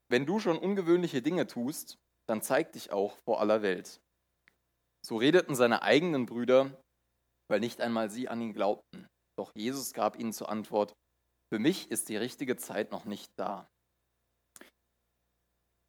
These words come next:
Das war so einer von den Punkten, die der Christ letzte Woche, nur um das nochmal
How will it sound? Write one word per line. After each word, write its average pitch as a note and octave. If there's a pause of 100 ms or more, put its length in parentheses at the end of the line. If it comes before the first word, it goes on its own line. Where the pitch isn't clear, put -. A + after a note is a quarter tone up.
(220)
Das D#3+
war F3+
so D3
einer F#3+
von D3
den B2+
Punkten, D#3
die B2
der A#2+
Christ C#3+
letzte C3
Woche, C#3
nur A#2
um A2
das G#2
nochmal G#2